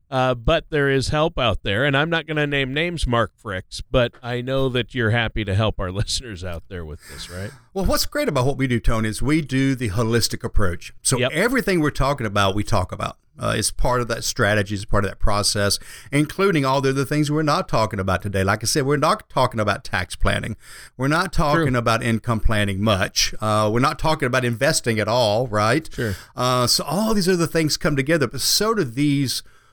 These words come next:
Speaker 2: personal things. You know, Tony, my clients, I know them better than the kids know them because I know their dreams, their thoughts, their worries,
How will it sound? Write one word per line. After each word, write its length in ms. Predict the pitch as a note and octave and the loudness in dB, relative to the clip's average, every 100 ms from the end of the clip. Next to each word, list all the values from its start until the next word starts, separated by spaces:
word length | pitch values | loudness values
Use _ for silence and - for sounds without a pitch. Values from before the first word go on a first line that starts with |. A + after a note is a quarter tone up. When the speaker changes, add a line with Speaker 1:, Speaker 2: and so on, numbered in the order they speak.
| _ | _
Speaker 2:
personal 460 | - F3+ E3+ - A2+ | 4 4 2 -2 -4
things. 300 | A#2 G#2+ G#2+ | -2 0 0
You 60 | D3 | 0
know, 100 | F3 | 0
Tony, 360 | - F3 D#3 | 2 2 2
my 220 | C3 C3+ E3+ | 0 0 -2
clients, 640 | - C3 B2+ C#3 C#3 - - - - - | -2 0 2 0 0 -4 -6 -14 -20 -8
I 160 | C3 D#3+ | -2 0
know 200 | D#3 C3 | 2 2
them 200 | B2+ A#2+ | 0 0
better 260 | A#2 A#2 | 0 2
than 100 | A2+ G#2 | 0 -2
the 100 | G2+ | -4
kids 440 | - - G#2 - | 0 2 2 0
know 140 | F#2 | -6
them 160 | E2+ - - _ _ _ _ - | -8 -12 -18 _ _ _ _ -8
because 400 | - A#2+ A2 A#2+ _ _ _ | 0 0 0 -6 _ _ _
I 120 | A#2+ C#3+ | -2 0
know 140 | D3 | 2
their 140 | A2+ | 0
dreams, 520 | G#2 G#2+ B2+ C#3 D3 A#2 | -4 -4 0 2 0 -2
their 140 | G#2 | -2
thoughts, 500 | - B2 B2 B2+ - | 0 0 0 -2 -6
their 160 | A2 F#2+ | -4 -4
worries, 640 | F#2+ A2+ B2 B2 A#2+ - | -2 0 2 2 0 -2